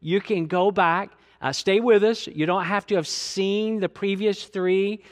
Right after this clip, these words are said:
uh, to follow along today. Uh, this will stand on its own, but go back later. I hope you will. Go back and watch on demand any that you may have missed.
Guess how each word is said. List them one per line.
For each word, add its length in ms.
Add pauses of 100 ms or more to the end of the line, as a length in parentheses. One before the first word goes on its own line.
(200)
uh, 220
to 160
follow 340
along 360
today. 640 (240)
Uh, 160
this 240
will 120
stand 400
on 240
its 200
own, 340
but 140
go 120
back 240
later. 260
I 40
hope 200
you 80
will. 240
Go 220
back 240
and 100
watch 320
on 100
demand 440 (340)
any 260
that 200
you 160
may 160
have 260
missed. 480